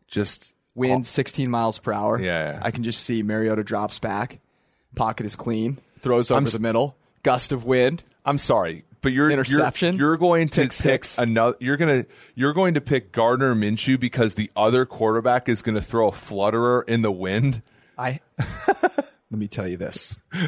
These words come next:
Speaker 2: Gardner Minshew has seen some things.
Speaker 1: <laughs> I, I believe it.
Speaker 2: Wind in his face is not going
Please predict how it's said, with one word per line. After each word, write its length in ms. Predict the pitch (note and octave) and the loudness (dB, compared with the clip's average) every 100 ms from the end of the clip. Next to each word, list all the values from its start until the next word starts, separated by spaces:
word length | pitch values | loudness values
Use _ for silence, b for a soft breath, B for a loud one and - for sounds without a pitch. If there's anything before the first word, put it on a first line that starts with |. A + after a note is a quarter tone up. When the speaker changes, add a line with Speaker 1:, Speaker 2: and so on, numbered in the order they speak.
| B B B - | B B B -6
Speaker 2:
Gardner 320 | B2 C#3+ D#3 | 0 0 0
Minshew 440 | C3+ A#2+ A#2+ A2 F#2+ | 0 -2 -2 -4 -2
has 100 | - | -2
seen 280 | - G#2 | -2 -4
some 160 | - F#2 | -4 -6
things. 400 | - F2 C#2 - | -6 -6 -6 -2
Speaker 1:
<laughs> 40 | G3+ | 0
I, 560 | D#3 - E3 C#3 G#2+ G#2+ | 0 0 0 0 -4 -2
I 120 | A#2+ | -2
believe 380 | B2+ A#2 C3 F3+ | 0 2 2 2
it. 160 | G2 - | 0 0
Speaker 2:
Wind 340 | C3 D#3 E3 D3+ | 0 2 0 0
in 40 | |
his 260 | D3+ C#3+ - | 0 0 0
face 460 | C#3+ B2 G#2+ - | 0 2 0 -2
is 200 | - A2 | -4 -4
not 380 | A#2+ B2 B2+ - | 0 2 0 -2
going 400 | C#3 B2 A#2+ | -2 0 -2